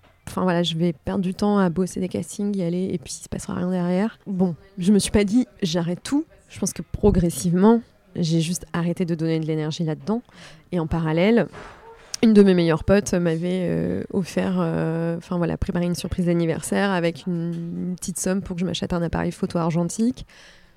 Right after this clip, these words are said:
chose que j'ai fait. Et j'ai commencé à prendre des photos comme ça, euh, de façon assez, euh, instinctive, euh, en nombre. J'ai un sacré paquet d'archives.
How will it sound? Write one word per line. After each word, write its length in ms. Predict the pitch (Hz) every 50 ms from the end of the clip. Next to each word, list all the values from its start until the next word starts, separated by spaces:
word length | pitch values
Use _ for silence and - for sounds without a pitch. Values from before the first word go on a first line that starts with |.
| _ _
chose 280 | - - - 196 170 -
que 100 | - -
j'ai 120 | 160 160 160
fait. 260 | - - - 208 247 - _ _ _ - - - - - - - _
Et 220 | - 175 190 208 - -
j'ai 180 | 170 - 180
commencé 340 | - - 170 165 165 - -
à 40 | -
prendre 220 | 160 - - 202 185
des 60 | 175 160
photos 320 | - - - - 185 185
comme 180 | - - 170 165
ça, 160 | 151 - 185
euh, 340 | 180 185 190 185 170 160 160 165 165 - _ _ 185
de 100 | 190 175
façon 320 | - 180 160 - - 180
assez, 440 | 165 151 156 - - 196 196 202 190
euh, 280 | 180 170 165 160 160 160 -
instinctive, 880 | - 185 165 - - 170 170 - - - 208 208 214 220 226 233 220 190
euh, 320 | 180 175 165 160 160 156 151 - _ _ - - - - - -
en 140 | 190 190 190
nombre. 560 | 190 185 180 190 226 254 254 208 185 165 160 - -
J'ai 140 | 185 170 165
un 380 | 165 156 160 160 160 160 170 165
sacré 280 | - 202 185 - 208
paquet 220 | 196 214 196 - 208
d'archives. 540 | 180 170 151 - - 208 214 262 269 233